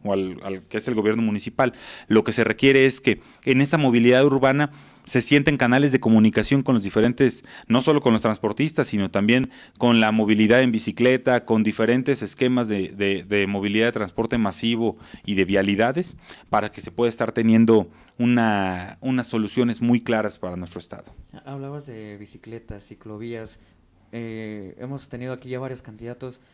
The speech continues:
Speaker 2: La mayoría de, de los partidos, digamos, chicos, nos ha dicho: "No, no me gusta, no sirven". ¿Tú qué dices?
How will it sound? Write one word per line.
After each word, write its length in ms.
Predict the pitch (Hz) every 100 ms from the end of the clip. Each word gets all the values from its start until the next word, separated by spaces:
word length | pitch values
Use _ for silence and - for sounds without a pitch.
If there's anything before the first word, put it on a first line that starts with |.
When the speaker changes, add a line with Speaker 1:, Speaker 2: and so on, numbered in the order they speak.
| _
Speaker 2:
La 100 | 120
mayoría 520 | 120 120 131 165 220 226
de, 160 | 131
de 140 | 110 107
los 120 | 110
partidos, 360 | 120 107 135 127
digamos, 300 | 120 123 -
chicos, 580 | - 151 - 110 - 110
nos 240 | 110 107
ha 40 |
dicho: 280 | 120 113 -
"No, 400 | 101 123 143 156 _ _ _
no 140 | 117
me 140 | 120 107
gusta, 560 | 127 139 - 139 131 -
no 100 | 117
sirven". 400 | - 110 95 92 _ _ _ - -
¿Tú 100 | -
qué 120 | -
dices? 260 | 151 -